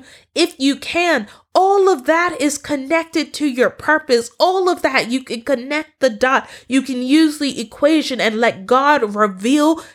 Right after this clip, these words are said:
to you what has always been in the inside of you. Just spend some time with him. Ask him to remove the scales from your eyes.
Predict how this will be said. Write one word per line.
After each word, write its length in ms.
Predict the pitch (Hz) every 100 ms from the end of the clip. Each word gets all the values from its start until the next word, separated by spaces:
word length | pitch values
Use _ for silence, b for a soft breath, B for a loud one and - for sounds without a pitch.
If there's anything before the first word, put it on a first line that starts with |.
| B
to 140 | - 262
you 240 | 226 226
what 200 | 196 233
has 340 | 247 233 - -
always 600 | 277 320 294 285 262 208
been 420 | 190 269 311 285 B B B
in 240 | 262 294
the 220 | 269 233 226
inside 600 | 254 247 - 214 240 269
of 140 | 220
you. 140 | 208 226
Just 320 | 311 359 - B B
spend 520 | - - 381 403 370
some 260 | 359 277
time 320 | 233 262 262 240
with 180 | 208
him. 220 | 240 202 180
Ask 400 | 240 339 370 -
him 160 | 370 320
to 140 | 302
remove 480 | 226 214 214 247 226
the 100 | 214
scales 460 | 214 - 220 208 208
from 260 | - 208 208
your 120 | 185
eyes. 380 | 220 214 196